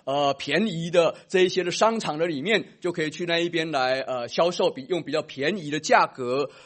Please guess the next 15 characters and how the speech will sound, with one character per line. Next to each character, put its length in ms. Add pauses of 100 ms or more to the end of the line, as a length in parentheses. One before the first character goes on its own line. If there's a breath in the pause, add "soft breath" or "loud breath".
(100)
来 140
销 240
售。 180
而 120
有 260
一 60
些 280
呢， 120
是 80
根 420
本 300 (320)
不 80
合 240
格 260
的， 200